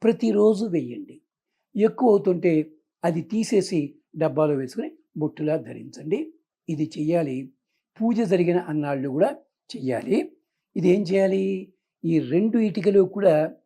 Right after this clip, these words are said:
మీరు రేపొద్దున ఇల్లు కట్టేటప్పుడు పునాదిలో వేయండి, ఫ్యాక్టరీ కట్టేప్పుడు పునాదిలో వేసుకోండి, ఫలితం ఉంటుంది. గ్రావాణః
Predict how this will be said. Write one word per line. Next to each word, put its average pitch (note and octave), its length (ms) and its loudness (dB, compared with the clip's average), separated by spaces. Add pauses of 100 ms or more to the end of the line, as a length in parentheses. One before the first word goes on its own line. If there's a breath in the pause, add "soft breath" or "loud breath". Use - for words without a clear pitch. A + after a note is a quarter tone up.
(220)
మీరు D#3 200 0
రేపొద్దున D#3+ 480 0
ఇల్లు G#3+ 180 0
కట్టేటప్పుడు E3 540 -2 (460)
పునాదిలో D#3+ 520 0
వేయండి, - 360 -12 (440)
ఫ్యాక్టరీ G3+ 400 2
కట్టేప్పుడు D#3 360 -4 (300)
పునాదిలో D#3+ 460 -2
వేసుకోండి, F3+ 460 -6 (460)
ఫలితం D#3+ 340 -6
ఉంటుంది. E3 300 -6 (420)
గ్రావాణః F3 840 4